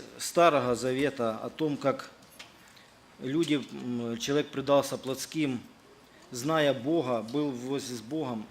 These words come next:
и предался плотским таким чувствам, вместо того, чтобы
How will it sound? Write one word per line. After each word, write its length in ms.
и 60
предался 560
плотским 580
таким 300
чувствам, 680
вместо 280
того, 240
чтобы 440